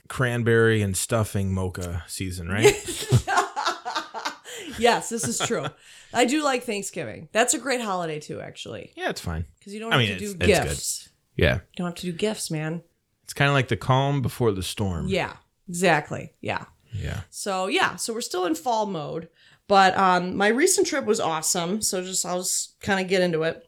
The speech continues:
Speaker 2: Um, so I'm, as the ad at the beginning of this episode says, I am
Speaker 1: Mm-hmm.
Speaker 2: a travel advisor, A K A travel agent
Speaker 1: Okay.
Speaker 2: on the side. And, um, so I specialize in Disneyland and Disney World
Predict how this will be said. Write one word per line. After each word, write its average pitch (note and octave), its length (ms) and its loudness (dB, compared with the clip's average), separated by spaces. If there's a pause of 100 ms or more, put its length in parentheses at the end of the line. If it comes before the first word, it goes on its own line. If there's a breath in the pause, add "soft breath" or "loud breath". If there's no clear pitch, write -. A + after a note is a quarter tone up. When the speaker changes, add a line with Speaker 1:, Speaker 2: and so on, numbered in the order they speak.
Speaker 2:
Um, F#3+ 200 0
so F#3 180 -2
I'm, G3 260 0 (440 soft breath)
as F3+ 360 0
the - 240 -4
ad F#3 380 4
at F#3+ 180 -4
the F3 60 -10
beginning F3+ 280 -2
of F3+ 80 -2
this F3+ 160 -2
episode F3+ 580 -4
says, E3 640 0
I A2 160 4
am G2+ 140 6
Speaker 1:
Mm-hmm. - 80 2
Speaker 2:
a F3 280 -4
travel F3+ 440 0
advisor, E3+ 720 -2 (400)
A E3+ 120 0
K E3 100 -4 (100)
A F#3+ 40 2
travel E3+ 340 -2
agent E3 380 -2 (140)
Speaker 1:
Okay. F#3 300 -6
Speaker 2:
on F3 200 -6
the G3+ 60 -2
side. E3+ 460 -2 (180)
And, E3+ 520 -2
um, E3 280 -2
so - 180 2
I E3+ 340 2
specialize F3 720 4
in E3+ 360 0
Disneyland E3 500 0
and F3+ 100 -2
Disney D#3+ 300 -2
World D#3 400 2